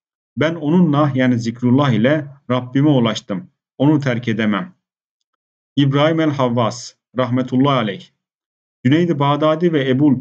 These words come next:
Hüseyin en-Nuri ile akrandı. Tevekkül ve riyazet konularında çok nasipliydi. Şu sözleri dikkat çekicidir. "İlim çok rivayette bulunmak, yani hiç durmadan bir şeyler anlatmak değildir.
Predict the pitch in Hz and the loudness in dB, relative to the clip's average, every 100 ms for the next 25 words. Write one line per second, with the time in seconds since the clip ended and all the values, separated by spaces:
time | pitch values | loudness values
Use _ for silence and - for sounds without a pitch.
0 | - - 123 120 135 147 139 135 131 135 | -4 -6 -2 0 0 0 0 2 4 4
1 | 156 131 135 123 113 104 92 101 _ _ | 4 2 0 -4 -6 -6 -8 -14 _ _
2 | _ _ - 135 143 139 185 170 127 120 | _ _ -4 0 0 -2 -2 0 2 2
3 | 123 127 151 143 131 123 113 104 135 135 | 2 2 -2 -2 0 2 2 0 -2 -2
4 | 156 127 123 120 110 101 - - _ _ | -2 -2 -4 -4 -4 -6 -6 -16 _ _
5 | _ _ _ _ 180 170 151 120 143 143 | _ _ _ _ -2 0 2 2 0 0
6 | 123 147 143 127 113 101 95 95 - _ | -4 -6 -6 -6 -6 -8 -8 -8 -8 _
7 | _ _ _ _ _ _ 143 180 190 185 | _ _ _ _ _ _ 0 0 0 -4
8 | - _ _ _ 170 - 143 135 135 131 | -12 _ _ _ -6 -2 0 2 0 -2
9 | 151 131 120 113 101 - - 117 117 123 | -2 0 2 2 0 -6 -6 -2 -2 -4
10 | 135 - 165 139 113 104 104 131 - 127 | -4 0 2 2 0 0 0 0 0 2
11 | 113 - 131 139 123 131 151 147 110 123 | 2 0 0 2 0 0 -2 -2 -2 0
12 | 110 98 - | 0 -6 -14